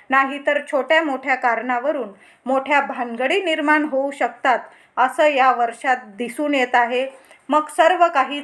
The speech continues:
चांगलेच होईल, म्हणून एकमेकांना समजून घ्या.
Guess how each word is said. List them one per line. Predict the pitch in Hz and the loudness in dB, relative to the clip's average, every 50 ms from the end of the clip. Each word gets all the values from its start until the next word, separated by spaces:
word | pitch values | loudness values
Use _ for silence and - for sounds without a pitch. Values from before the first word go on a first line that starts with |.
| 285 | -2
चांगलेच | 294 254 240 240 247 254 285 285 277 - | 0 0 0 -2 -2 -2 -2 -2 -2 -4
होईल, | 262 269 269 277 277 277 277 - _ _ _ _ _ | -6 -6 -6 -8 -10 -12 -16 -20 _ _ _ _ _
म्हणून | - 277 285 311 339 339 311 | -4 -2 0 0 2 2 2
एकमेकांना | 269 269 269 269 262 262 262 277 269 269 269 269 262 | 0 -2 -2 -2 -4 -2 0 -2 -2 0 -2 -2 -4
समजून | 262 - 269 247 247 247 247 294 285 277 | -4 -6 -8 -8 -8 -8 -6 -6 -6 -6
घ्या. | 269 277 247 240 254 240 | -4 -2 -2 -2 -2 -2